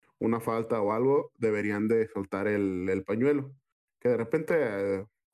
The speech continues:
pues a mí de repente no me gusta, de repente se siento que está bien, pero, pero bueno. Eh, los Chiefs, pues,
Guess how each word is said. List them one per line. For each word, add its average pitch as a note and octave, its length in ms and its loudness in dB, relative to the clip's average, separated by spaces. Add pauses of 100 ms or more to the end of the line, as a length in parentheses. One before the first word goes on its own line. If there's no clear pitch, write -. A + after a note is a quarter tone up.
(140)
pues A2+ 120 -6
a A2 60 2
mí A#2+ 120 2
de C3+ 120 2
repente B2 360 -2
no B2 100 2
me B2+ 120 2
gusta, B2+ 300 0
de A2 100 4
repente G#2 500 -2
se F#2+ 120 -6
siento G#2+ 280 -4
que - 80 -20
está - 160 -6
bien, D#3 300 0 (640)
pero, E2 560 -4 (120)
pero F2 200 -2
bueno. F#2 240 -4 (640)
Eh, A#2+ 260 4
los A#2+ 180 -2
Chiefs, - 500 -2
pues, G#2 260 0